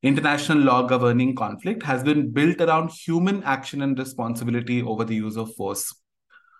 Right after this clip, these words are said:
While completely autonomous decisions to use force without meaningful human control are clearly against international law, the use of algorithms to analyze and process data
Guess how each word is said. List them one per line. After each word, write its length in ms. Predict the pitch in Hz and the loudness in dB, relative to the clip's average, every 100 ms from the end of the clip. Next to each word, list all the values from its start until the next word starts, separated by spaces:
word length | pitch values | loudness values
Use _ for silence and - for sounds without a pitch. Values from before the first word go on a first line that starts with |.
| - - | -20 -4
While 240 | 160 240 269 | 2 4 4
completely 720 | 262 262 - 208 220 269 269 | 6 6 6 2 4 4 4
autonomous 560 | 190 180 165 180 190 | 4 4 4 4 2
decisions 520 | 165 151 160 180 190 - | 0 -2 0 0 0 0
to 100 | 180 | -2
use 380 | 165 175 180 | 0 0 -4
force 340 | - 151 285 - | -4 -2 -2 -4
without 400 | 139 135 147 147 | 0 0 2 0
meaningful 400 | 143 147 147 147 | -2 -2 -4 -4
human 320 | 143 139 143 | -2 -2 -2
control 480 | 139 139 135 135 226 - - - | -2 -2 -2 -2 -2 -8 -18 0
are 200 | - - | 0 0
clearly 420 | 165 160 180 202 | 0 4 4 4
against 380 | 175 143 131 135 | 4 4 2 0
international 500 | 127 123 113 117 120 | -4 -2 -4 -4 -4
law, 360 | 113 107 220 - _ _ _ _ - | -2 -4 -6 -10 _ _ _ _ 0
the 80 | 127 | 2
use 320 | 139 185 185 | 4 6 4
of 100 | 185 | 4
algorithms 640 | 147 135 143 139 147 143 | 4 4 2 2 0 0
to 160 | 151 143 | -4 0
analyze 560 | 120 143 190 220 233 | 0 2 0 2 0
and 320 | - 165 170 - | 0 -6 -6 0
process 500 | 151 147 180 180 - | 0 2 0 -2 0
data 380 | 123 120 98 | -2 -2 -6